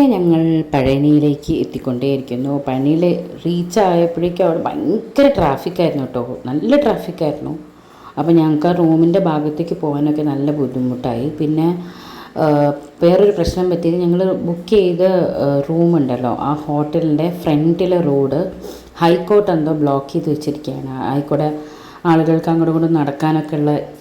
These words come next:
എളുപ്പത്തിന് വേണ്ടിയിട്ടോ അങ്ങനെ എന്തോ ബ്ലോക്ക് ചെയ്ത് വെച്ചിരിക്കുക. അപ്പോൾ ഞങ്ങൾക്ക് അവിടെ പാർക്ക് ചെയ്യാൻ പറ്റില്ല, ഹോട്ടലിൻ്റെ അകത്തുള്ള പാർക്കിങ് പാർക്ക് ചെയ്യാൻ പറ്റില്ല.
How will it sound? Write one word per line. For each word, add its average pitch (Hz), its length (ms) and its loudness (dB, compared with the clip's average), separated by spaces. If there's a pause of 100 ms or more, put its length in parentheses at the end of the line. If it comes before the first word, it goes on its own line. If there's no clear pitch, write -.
(100)
എളുപ്പത്തിന് 147 500 -2
വേണ്ടിയിട്ടോ 135 380 0
അങ്ങനെ 170 260 4
എന്തോ 170 140 4 (180)
ബ്ലോക്ക് 147 240 0
ചെയ്ത് 160 160 -2
വെച്ചിരിക്കുക. 139 340 -4
അപ്പോൾ 165 180 -6
ഞങ്ങൾക്ക് 151 260 -2
അവിടെ 160 160 0 (720)
പാർക്ക് 202 320 0
ചെയ്യാൻ 208 220 4
പറ്റില്ല, 143 300 0
ഹോട്ടലിൻ്റെ 165 520 2 (160)
അകത്തുള്ള 185 480 2 (100)
പാർക്കിങ് 170 480 0 (100)
പാർക്ക് 196 240 0
ചെയ്യാൻ 160 220 0
പറ്റില്ല. 123 240 -8